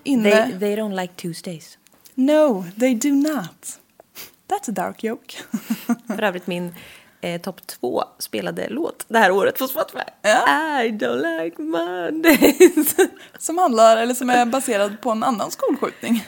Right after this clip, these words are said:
Speaker 2: Ja.
Speaker 1: Ett härligt ämne.
Speaker 2: Ja.
Speaker 1: Eh,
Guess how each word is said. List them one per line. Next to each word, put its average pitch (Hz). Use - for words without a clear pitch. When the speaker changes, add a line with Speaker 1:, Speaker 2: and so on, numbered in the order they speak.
Speaker 2:
Ja. 262
Speaker 1:
Ett -
härligt 202
ämne. 196
Speaker 2:
Ja. 190
Speaker 1:
Eh, 208